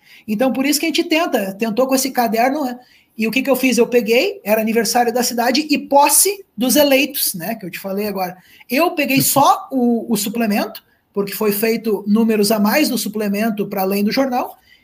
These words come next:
Speaker 1: e fiz questão de ir na posse, onde
Speaker 2: Ah,
Speaker 1: tava lá
Speaker 2: legal.
Speaker 1: aquela comitiva toda, que eu não sei nem o nome, sei o nome do, do presidente da Câmara ali, e fiz questão de entregar um por um pra cada um dos eleitos lá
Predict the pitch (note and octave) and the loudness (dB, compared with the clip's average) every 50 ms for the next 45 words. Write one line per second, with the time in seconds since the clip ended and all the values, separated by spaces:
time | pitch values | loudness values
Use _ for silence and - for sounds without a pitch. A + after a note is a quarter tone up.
0 | _ _ - C#4 C4 - - D4 D4 - - D#4+ D#4 D4+ - C#4+ C#4+ D4 C4+ B3+ | _ _ -2 0 0 2 4 4 4 4 2 0 -2 0 0 0 0 2 2 2
1 | A#3+ A#3+ A#3+ C#4 D4+ D4+ D4+ - B3 A#3 A#3+ A#3+ - - G4+ G4+ - - _ _ | 2 2 2 2 0 0 2 2 4 4 4 4 2 2 0 -4 -8 -14 _ _
2 | _ _ _ _ _ _ _ _ _ F3+ F#3 F#3+ F3 G3+ G3 F#3+ G#3 A#3 B3 B3 | _ _ _ _ _ _ _ _ _ -8 -6 -4 -4 -2 -2 0 2 2 2 2
3 | A3+ F#3+ F#3 F#3+ A3+ C4+ - - - - C3+ C3 - G#3 G3 F#3+ G3 - B3 B3 | 2 0 0 0 0 0 0 -2 -2 -4 -4 -4 -4 -4 -6 -4 -4 -4 -4 -4
4 | A3+ G3+ - B3+ D4+ D#4 - - A3 A3 G#3+ G#3 - B3+ A#3+ A#3 C4 D4 F4 E4 | -4 -4 -2 -2 -2 -2 -2 -2 -2 -2 -2 0 0 2 2 2 2 2 0 0
5 | C#4 B3+ B3+ D#4 F4 D4 - A3+ A3+ B3 B3+ C4 D4 F4 D#4 D4+ D4 C#4+ G#3 A#3 | 0 0 0 0 0 0 2 2 2 2 2 2 0 -2 -2 -2 2 4 2 2
6 | A3 A#3+ - G#3+ G#3+ B3 B3 G3+ B3 C4 B3+ C#4 C4+ B3 B3 - C4 D#4 D#4+ C#4+ | 2 0 -2 0 0 0 0 0 0 0 0 0 0 0 0 0 0 2 2 0
7 | A3 G#3 G3+ G#3 C#4+ - - _ _ - F#3 - - - F#3+ - - - A3+ A3 | 0 0 -2 -2 -4 -6 -10 _ _ -6 -6 -4 -4 -6 -12 -10 -8 -6 -4 -2
8 | - C4 - - D4+ B3+ - C4+ C4+ B3+ C4+ C#4 - C4+ B3+ A3+ A#3 A#3+ B3 A#3+ | 0 0 0 0 0 -2 -2 -2 -2 0 -2 0 2 2 2 2 2 0 -2 -4
9 | - - - C#4+ F4 G4 F#4+ - D4 C4 A#3+ B3+ D4+ D4 C#4 A#3+ A#3+ - A#3+ C4 | -8 -6 -6 -4 -4 -4 -2 0 0 2 2 0 0 0 0 -2 0 0 0 2
10 | C#4+ C#4+ C#4+ C4+ C4+ D4 D4+ C#4 A3+ G3+ A3+ G3 G3+ G#3 A3+ C#4 - C4+ G#3 F3 | 2 4 4 4 4 4 2 2 4 4 4 4 4 2 2 2 -2 -4 -4 -2
11 | G3 F#3 G#3 - - - | 0 0 0 -2 -4 -8